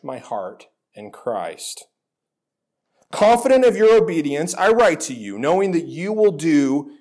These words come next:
even more than I ask. And one thing more, prepare a guest room for me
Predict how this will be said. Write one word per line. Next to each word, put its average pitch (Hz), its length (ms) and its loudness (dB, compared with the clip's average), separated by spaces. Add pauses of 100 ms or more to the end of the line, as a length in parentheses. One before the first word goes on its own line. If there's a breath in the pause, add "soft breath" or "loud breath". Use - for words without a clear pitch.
(120 loud breath)
even 165 320 -6
more 147 360 4
than 120 160 -4
I 127 180 -10
ask. 123 680 -12 (1700)
And 143 200 -4
one 170 240 2
thing 170 320 -4
more, 120 480 0 (1000)
prepare 170 380 4
a 156 80 0
guest 185 340 0
room 117 240 -4
for 110 180 -12
me 92 360 -20